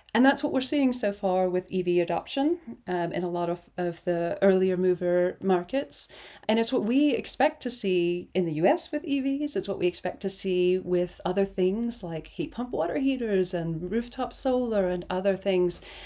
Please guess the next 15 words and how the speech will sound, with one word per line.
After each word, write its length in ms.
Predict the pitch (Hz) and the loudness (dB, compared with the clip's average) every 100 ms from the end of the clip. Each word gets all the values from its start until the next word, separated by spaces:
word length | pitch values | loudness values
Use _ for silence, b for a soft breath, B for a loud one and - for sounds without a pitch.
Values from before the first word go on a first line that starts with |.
| B B B | B B B
uh, 160 | 190 | 2
induction 460 | 190 190 208 - 196 | 6 4 2 -2 -4
cooking. 480 | 220 226 190 165 - B B B B - - - | -4 -2 -2 -2 -6 B B B B -20 -18 0
Because 280 | 254 269 247 | 2 4 6
as 240 | 247 247 | 6 4
people 300 | - 262 254 | 0 -2 -2
start 300 | 233 233 214 214 | -4 -2 -2 -2
to 80 | |
realize 420 | 190 226 214 196 196 | -2 0 2 2 0
how 180 | 185 | -4
amazing 400 | 175 180 196 214 | 0 4 4 4
an 80 | 196 | 4
induction 420 | 208 208 196 220 | 4 2 0 0
stove 340 | 196 202 196 190 | 2 4 4 4
is, 380 | 208 165 202 | 4 4 2